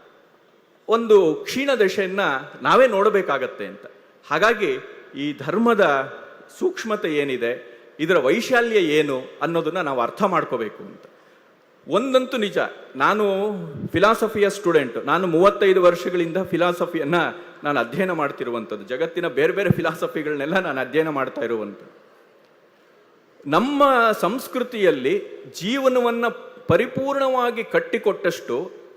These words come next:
ಬೇರೆ ಸಂಸ್ಕೃತಿಗಳಲ್ಲಿ ಕಟ್ಟಿಕೊಟ್ಟಿಲ್ಲ ಅನ್ನುವಂಥದ್ದು ನಿರ್ವಿವಾದ. ಅದರಲ್ಲಿ ಏನು ಅನುಮಾನವೇ ಬೇಡ. ಬೇರೆ ಬೇರೆಯವರು ಬೇರೆ ಬೇರೆ ಒಂದು ಕ-, ಒಂದು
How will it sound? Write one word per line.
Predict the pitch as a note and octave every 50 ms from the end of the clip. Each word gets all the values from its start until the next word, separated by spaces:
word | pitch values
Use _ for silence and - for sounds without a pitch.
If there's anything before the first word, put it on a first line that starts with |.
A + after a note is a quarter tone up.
| - - -
ಬೇರೆ | E3+ G3 A#3+ B3+ C4+ C4
ಸಂಸ್ಕೃತಿಗಳಲ್ಲಿ | - - F#3+ A3 G#3+ - - G#3 G3 - D#3+ D3 C#3+ C#3+ D#3 F#3 B3
ಕಟ್ಟಿಕೊಟ್ಟಿಲ್ಲ | - - D#3+ D#3+ - - G3+ - G3+ F3+ - - F#3+ F#3 F3 D#3+ D#3 C3+
ಅನ್ನುವಂಥದ್ದು | D3 D3+ D#3 D#3+ D#3 D#3 C#3+ C3 B2+ - C3+ D3 G#3
ನಿರ್ವಿವಾದ. | A#3+ F3+ D#3+ E3+ G3+ B3 B3+ B3+ A#3+ A3 G3+ E3+ B2 G2+ - - - - - - - - - - _ -
ಅದರಲ್ಲಿ | - D#3+ F3+ A3 A3+ G3 A3
ಏನು | B3+ A3+ D3+
ಅನುಮಾನವೇ | C#3+ F3+ A3 B3 B3+ C4 B3+ B3+
ಬೇಡ. | A3 G3+ F3 D3
ಬೇರೆ | B2+ - F3+ B3 D4 D4
ಬೇರೆಯವರು | C#4+ C#4+ C#4+ C#4+ C#4+ C#4+ C#4+ C#4+
ಬೇರೆ | - G3+ A#3 C4
ಬೇರೆ | C#4+ C#4 C#4 C#4
ಒಂದು | C#4 C4+ C4 B3+ C4+ C4
ಕ-, | C4
ಒಂದು | B3+ G#3+ G3+ G3 G3+ G#3+ G#3